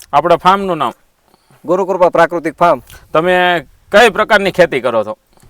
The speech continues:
Speaker 2: અ, એ તો બહુ અઘરો વિષય છે. <laughs> તમે આ, આ સમયમાં જે પ્રશ્ન કર્યો છે ને, અ, એમાં આપણે એવું કહી શકીએ કે અમે અત્યારે દેશી ગાય આધારિત પ્રાકૃતિક ખેતી કરીએ છીએ, પણ ઘણી વખત એવો પ્રશ્ન આવે, ઓર્ગેનિક,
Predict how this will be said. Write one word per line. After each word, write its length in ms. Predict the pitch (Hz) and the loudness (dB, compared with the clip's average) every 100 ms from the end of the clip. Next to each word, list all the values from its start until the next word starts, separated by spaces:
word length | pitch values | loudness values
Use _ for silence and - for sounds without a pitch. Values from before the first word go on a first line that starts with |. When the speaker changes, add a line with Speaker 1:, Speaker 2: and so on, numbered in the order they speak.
| _ _ _ _ _ - | _ _ _ _ _ -12
Speaker 2:
અ, 340 | 123 127 123 - | -8 -6 -8 -10
એ 100 | 151 | -10
તો 120 | 156 | -4
બહુ 100 | 196 | 4
અઘરો 280 | 196 170 214 | 6 6 4
વિષય 280 | 214 214 202 | 2 0 2
છે. 220 | 185 185 - - _ - | 2 0 -2 -18 _ -14
<laughs> 340 | 190 170 - | -12 -12 -2
તમે 240 | 226 208 226 | 0 4 6
આ, 240 | 185 208 190 | 8 6 6
આ 140 | 190 196 | 4 4
સમયમાં 440 | 190 214 202 202 | 4 0 4 6
જે 120 | 180 | 6
પ્રશ્ન 380 | 202 208 208 226 | 2 0 -2 -2
કર્યો 220 | 202 226 | -2 0
છે 100 | 220 | 0
ને, 140 | 214 175 _ _ _ _ _ _ _ _ _ - | -2 -4 _ _ _ _ _ _ _ _ _ -10
અ, 240 | 139 139 143 | -4 -2 -2
એમાં 280 | 190 202 | 0 2
આપણે 180 | 220 254 | 4 6
એવું 120 | 262 | 6
કહી 120 | 254 240 | 6 2
શકીએ 280 | 220 214 | 0 0
કે 60 | 185 | 0
અમે 160 | 190 214 | 2 2
અત્યારે 460 | 214 214 220 214 | 2 0 0 -2
દેશી 300 | 170 185 214 | -2 -2 0
ગાય 160 | 196 196 | 4 6
આધારિત 260 | 190 196 | 6 2
પ્રાકૃતિક 460 | 175 185 180 170 160 | 2 2 2 -4 -4
ખેતી 200 | 160 139 | -4 -4
કરીએ 260 | 135 135 127 | -4 -4 -6
છીએ, 140 | 165 _ _ _ - | -10 _ _ _ -2
પણ 140 | 196 | 0
ઘણી 160 | 196 233 | 2 0
વખત 260 | 240 240 | 2 2
એવો 180 | 240 247 | 4 4
પ્રશ્ન 300 | 233 233 220 | 4 0 4
આવે, 220 | 214 214 | 4 6
ઓર્ગેનિક, 560 | 196 190 185 196 190 185 | 6 4 2 -2 -2 -4